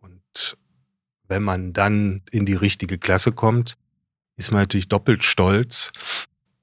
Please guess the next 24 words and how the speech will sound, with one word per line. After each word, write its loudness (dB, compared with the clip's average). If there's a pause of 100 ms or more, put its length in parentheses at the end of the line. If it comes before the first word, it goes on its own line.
(440)
und, 2
ähm, 0 (680)
geht -4
mit -8
geschwollener 2
Brust 6
da 6
durch 4
die 4
Gänge. 8
Und 2
die 0
Gänge 2
sind -2
ja 4
sehr 2
lang. 2
Also -2
das, 0
das 2
ist 4
schon 6
alles 0
auch, -2